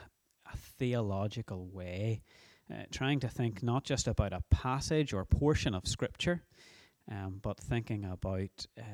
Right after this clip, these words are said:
a, a truth or a doctrine or an area of teaching of the Christian faith. And so we'll be digging into those and, and looking deeply, uh, into them. Um, something, another, uh, picture, another analogy that comes to mind,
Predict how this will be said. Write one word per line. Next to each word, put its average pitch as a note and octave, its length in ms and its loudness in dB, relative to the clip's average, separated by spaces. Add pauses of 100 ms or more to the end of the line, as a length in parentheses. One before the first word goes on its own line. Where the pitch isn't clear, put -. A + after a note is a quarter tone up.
(220)
a, - 240 -14
a A#2 40 -12 (120)
truth - 720 8
or A#2 240 -2
a G2+ 180 -4
doctrine G#2+ 640 2
or G2+ 200 0
an G2+ 120 0
area B2+ 400 6
of G#2+ 180 2
teaching - 580 -6 (400)
of G#2+ 140 -4
the - 80 -8
Christian - 380 -2
faith. - 480 -8 (300)
And G2 300 -4
so G#2 360 2 (280)
we'll A#2+ 100 6
be G#2+ 160 6
digging B2 440 10
into G2+ 280 2
those F#2 320 -2
and, F#2 160 -4
and F#2+ 220 -6
looking G2 400 -2 (100)
deeply, F2+ 500 -6 (200)
uh, F#2+ 260 -12
into F#2 300 -10
them. G#2 220 -4 (460)
Um, F#2+ 360 -12 (120)
something, C#3 380 2
another, B2 440 8
uh, G#2+ 160 -4
picture, F3+ 480 10 (340)
another B2 320 8
analogy B2 580 6
that G#2 140 2
comes B2+ 280 2
to G#2+ 100 2
mind, G2 440 2